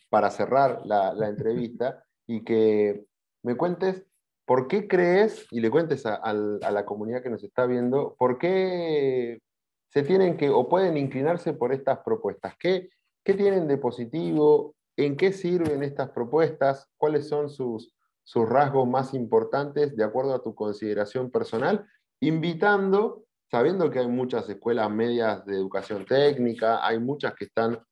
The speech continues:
orientándose también hacia, hacia esta etapa o hacia esta área de, de las exactas y, y naturales,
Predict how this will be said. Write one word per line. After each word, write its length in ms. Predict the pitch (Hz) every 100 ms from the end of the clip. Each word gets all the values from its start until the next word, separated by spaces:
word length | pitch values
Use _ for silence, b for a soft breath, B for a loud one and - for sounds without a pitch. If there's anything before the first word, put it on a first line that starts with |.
| -
orientándose 840 | 104 113 110 110 160 160 127 127
también 420 | 107 104 110 131
hacia, 460 | 120 - 101 95 - _ _
hacia 420 | 107 107 - 95 101
esta 240 | 110 113
etapa 800 | 101 117 117 113 104 95 92 92 -
o 100 | 98
hacia 360 | - 101 95 -
esta 340 | 113 120 110
área 300 | 120 123 107
de, 320 | 98 98 92
de 140 | 92 98
las 180 | 95 -
exactas 480 | 95 117 117 110
y, 140 | 101 92
y 120 | 95
naturales, 580 | 104 104 120 135 175 170